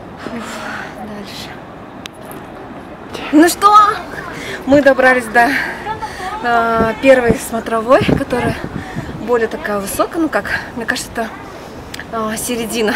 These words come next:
<laughs> середина точки. Вот, и я вам хочу показать то, что, да, карантин пошел на спад, там, то все, но все равно, а, везде вот такое вот объявление висит, что ходите в маске и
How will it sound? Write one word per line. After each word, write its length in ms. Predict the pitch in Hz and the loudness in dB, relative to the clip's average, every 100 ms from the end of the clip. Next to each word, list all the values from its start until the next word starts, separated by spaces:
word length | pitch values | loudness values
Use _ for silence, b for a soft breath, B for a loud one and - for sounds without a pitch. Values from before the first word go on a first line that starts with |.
| B B | B B
<laughs> 240 | B - | B -6
середина 580 | 254 214 202 254 294 302 | -6 -6 -6 -4 -2 -2
точки. 480 | 370 202 - - 202 202 - B B B | -6 -10 -10 -10 -10 -10 -10 B B B
Вот, 200 | 196 208 208 | -4 -4 -4
и 60 | 247 | -4
я 160 | 240 240 | 0 0
вам 100 | 233 | 0
хочу 160 | - | -4
показать 320 | 240 240 302 - | -4 0 0 0
то, 100 | 285 | -4
что, 260 | - 220 220 - - B B B B 214 | -2 -4 -6 -10 -14 B B B B 2
да, 200 | 233 220 | 4 4
карантин 400 | 202 214 208 208 | 2 -4 -4 -6
пошел 320 | 190 196 202 185 | -6 -4 -4 -4
на 120 | 185 | -6
спад, 320 | - 294 415 - | -2 0 0 -2
там, 100 | 247 | -4
то 180 | 226 | -4
все, 280 | 208 - 311 | -6 -2 2
но 80 | 330 | 2
все 180 | 277 240 | 2 2
равно, 320 | 233 240 262 - B B B B | 2 0 0 0 B B B B
а, 240 | 214 214 214 | -6 -2 -4
везде 580 | 208 - - 254 262 269 - | -4 -8 0 4 6 4 -2
вот 120 | - | -6
такое 340 | 240 226 202 | -4 -4 -4
вот 100 | - | -2
объявление 580 | 220 208 202 240 415 370 | -2 -2 -2 0 2 0
висит, 280 | 294 - 254 - - - B B - - 220 | 0 -2 -4 -4 -10 -12 B B -12 -6 -2
что 340 | 208 226 220 | 2 2 2
ходите 380 | 214 220 226 - | 0 -2 -6 -2
в 60 | |
маске 480 | - 277 440 - 311 - B B - - - - - - - - - | 2 2 0 -2 -2 -2 B B -14 -14 -12 -12 -12 -14 -16 -16 -10
и 420 | 214 208 208 202 | -4 -2 0 0